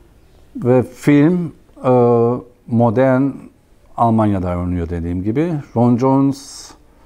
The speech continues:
yani bu yazar da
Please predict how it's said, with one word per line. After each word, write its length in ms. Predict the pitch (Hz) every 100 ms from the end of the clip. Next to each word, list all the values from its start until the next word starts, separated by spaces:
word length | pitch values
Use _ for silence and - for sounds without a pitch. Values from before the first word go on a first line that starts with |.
| _ _ _ _ _ _ _ _ _ _ _ _ _ -
yani 400 | 139 98 92 110
bu 300 | 127 165 151 - - 160 151 - -
yazar 500 | 131 110 107 151 180
da 300 | 127 180 226